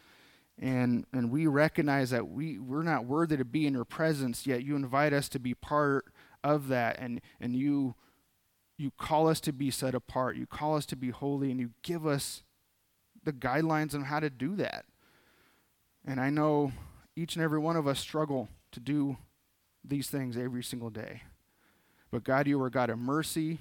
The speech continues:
you are a God of grace, and we're so grateful for that.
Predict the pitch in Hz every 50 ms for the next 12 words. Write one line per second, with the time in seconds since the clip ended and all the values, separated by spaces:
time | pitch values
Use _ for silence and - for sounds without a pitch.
0 | - - 123 117 117 117 117 113 123 131 117 117 110 - - 120 127 135 147 151
1 | 151 - - - - 117 117 123 127 120 110 - - - - - 151 143 139 143
2 | 143 131 131 135 131 135 - - 156 147 - - 151 151 147 151 151 156 156 -